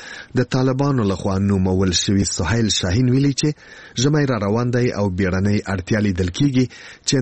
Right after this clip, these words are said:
نړیواله ټولنه د یو میلیارډ یورو مرستې د سپارلو هغه ژمنه ژر تر ژره عملي کړي چې له بېوزلو او بېوسې خلکو او کورنیو بې ځایه شویو سره یې د افغانستان په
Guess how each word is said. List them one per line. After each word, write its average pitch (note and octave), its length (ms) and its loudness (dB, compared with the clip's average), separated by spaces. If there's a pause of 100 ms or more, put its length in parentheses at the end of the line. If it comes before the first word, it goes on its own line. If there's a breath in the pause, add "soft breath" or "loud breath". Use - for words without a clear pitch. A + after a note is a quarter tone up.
نړیواله C#3 520 2
ټولنه A#2 320 2 (160)
د - 20 2 (140)
یو C#3+ 80 2 (140)
میلیارډ A2 520 0
یورو G#2 280 2
مرستې G#2+ 420 -2
د F2+ 100 -2
سپارلو C3 420 0 (340 loud breath)
هغه C3+ 240 0
ژمنه A#2+ 360 0
ژر C3 260 0
تر F#2 160 -2
ژره G#2+ 220 0
عملي G#2 340 2
کړي A#2+ 140 0 (400 loud breath)
چې - 80 0 (100)
له A#2 80 2 (120)
بېوزلو A#2+ 520 2 (160)
او G2 60 2 (120)
بېوسې A2+ 440 2
خلکو C3 340 0 (100)
او G2+ 60 0 (160)
کورنیو A2+ 520 2
بې F#2 200 2
ځایه F2+ 260 0
شویو C#3 300 2
سره C#3 180 0
یې C3+ 60 -2 (400 loud breath)
د C3+ 120 0
افغانستان C3 520 -2
په - 60 -6